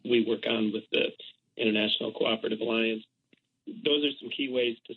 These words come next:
support, you know, people generally. And now that there's, there's thousands of people in Uganda who, who now have a better understanding,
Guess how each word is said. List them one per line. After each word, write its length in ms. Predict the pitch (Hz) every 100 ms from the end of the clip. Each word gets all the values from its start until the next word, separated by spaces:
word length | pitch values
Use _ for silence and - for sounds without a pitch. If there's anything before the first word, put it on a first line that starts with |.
| _
support, 420 | - - 123 110 _ _ _ _
you 160 | 113
know, 140 | 113 110 _ _ _ -
people 240 | 127 120
generally. 560 | 117 120 117 107 107 117
And 120 | 117
now 260 | 117 139
that 160 | 123 110 _ _ _ _ _
there's, 260 | 117 110 107 - _
there's 180 | 120 110 _
thousands 400 | 113 120 120 117
of 80 | 113
people 260 | 127 127 123
in 80 | 110
Uganda 400 | 113 113 113 113
who, 220 | 127 120 -
who 100 | 120
now 340 | 113 113 120 120
have 160 | 120 117
a 40 |
better 320 | 110 117 117
understanding, 720 | 113 110 110 - 120 117 110